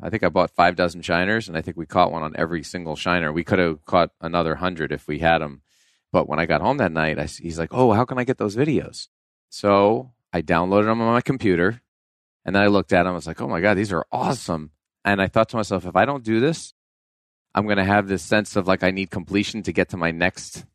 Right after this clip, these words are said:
topic or my next subject." So I sat there till two A M, dragging 'em into Dropbox one by one by one, because if I drag too many, my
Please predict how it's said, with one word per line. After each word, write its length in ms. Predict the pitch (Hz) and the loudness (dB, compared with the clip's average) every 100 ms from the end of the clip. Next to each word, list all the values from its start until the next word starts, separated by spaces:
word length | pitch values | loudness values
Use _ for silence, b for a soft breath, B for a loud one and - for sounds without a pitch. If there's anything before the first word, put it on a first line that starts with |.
| _ | _
topic 380 | - 85 - 110 | 0 2 2 -2
or 80 | 98 | -2
my 140 | 85 | -4
next 260 | 80 87 - | -2 -4 -4
subject." 520 | 80 80 104 135 - _ _ _ - | -4 0 0 0 -2 _ _ _ -2
So 120 | 92 | 0
I 60 | |
sat 300 | 107 - 131 | 2 2 0
there 100 | - | 0
till 160 | 98 87 | -4 -6
two 240 | - 107 | -2 2
A 80 | 120 | 2
M, 360 | 123 98 98 101 _ _ _ | 2 0 -2 -10 _ _ _
dragging 300 | 90 95 104 | 2 4 4
'em 60 | 110 | -2
into 160 | 113 | -6
Dropbox 760 | 107 101 90 90 80 - - _ | 2 4 4 2 0 -2 -14 _
one 380 | - 95 107 110 | -6 -2 -2 2
by 160 | 92 90 | 2 4
one 320 | 92 95 95 | 2 -2 0
by 160 | 90 | 2
one, 260 | 87 90 87 | 2 0 -2
because 240 | 82 85 | -4 -6
if 80 | 82 | -4
I 60 | 82 | -4
drag 320 | 85 90 85 | 2 0 0
too 120 | 98 | -6
many, 280 | 92 92 104 | -2 0 0
my 160 | 90 | -2